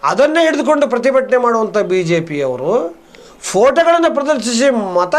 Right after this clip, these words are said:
ಕೇಳುವಂಥ ಬಿ ಜೆ ಪಿಯವರು ರೇವಣ್ಣನ ಬಗ್ಗೆ ಮಾತಾಡ್ತಾ ಇಲ್ಲ. ಜೋಶಿಯವರು,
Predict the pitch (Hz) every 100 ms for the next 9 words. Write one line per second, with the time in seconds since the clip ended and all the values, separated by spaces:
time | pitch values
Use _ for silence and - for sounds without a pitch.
0 | 220 277 247 220 208 180 170 165 170 165
1 | 147 131 139 226 349 359 - - _ _
2 | 139 151 202 254 247 233 214 196 180 165
3 | 180 165 165 165 156 - 151 143 135 151
4 | 151 131 - _ _ _ _ _ _ _
5 | _ _ _ _ _ - 127 113 175 240
6 | 240 254 247 240 233 202 208 -